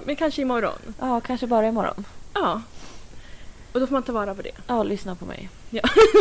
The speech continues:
Speaker 1: <laughs> För
Speaker 2: Solen
Speaker 1: solen
Speaker 2: skiner
Speaker 1: skiner
Speaker 2: kanske bara
Speaker 1: bara
Speaker 2: imorgon.
Speaker 1: imorgon.
Speaker 2: Mm.
Speaker 1: Mm. <laughs>
Speaker 2: Ja, men precis. Eh, jag tror det ska faktiskt vara sol imorgon.
Speaker 1: Nej, men då så.
Speaker 2: Ja.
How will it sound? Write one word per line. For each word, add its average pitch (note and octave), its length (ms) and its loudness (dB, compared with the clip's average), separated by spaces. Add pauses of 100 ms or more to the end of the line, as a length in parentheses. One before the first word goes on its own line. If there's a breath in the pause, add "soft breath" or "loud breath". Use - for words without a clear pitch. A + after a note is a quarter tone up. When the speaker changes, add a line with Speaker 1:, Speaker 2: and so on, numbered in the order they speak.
Speaker 1:
<laughs> - 520 0
För F#3+ 300 4 (1400 loud breath)
Speaker 2:
Solen C4 160 2
Speaker 1:
solen A3 240 2
Speaker 2:
skiner G3 300 2
Speaker 1:
skiner D#3+ 120 0
Speaker 2:
kanske F#3+ 260 -2
bara E3+ 140 -4
Speaker 1:
bara F3+ 100 0 (160)
Speaker 2:
imorgon. - 20 -8
Speaker 1:
imorgon. F#3+ 320 -4 (440)
Speaker 2:
Mm. - 120 -12 (180)
Speaker 1:
Mm. A#3+ 300 2
<laughs> G#3+ 60 0
Speaker 2:
Ja, A#3 60 -2
men C4+ 220 2
precis. - 480 -6 (360 loud breath)
Eh, G3+ 640 -6
jag G#3+ 100 -10
tror C4+ 120 -8
det B3+ 80 -6
ska C4+ 180 -6
faktiskt - 440 -12 (100)
vara A#3 180 -8
sol G3 220 -8
imorgon. G3+ 220 -6 (120)
Speaker 1:
Nej, E4 100 -2
men - 80 0
då - 100 0
så. G3 180 -6 (140)
Speaker 2:
Ja. A#3 200 -6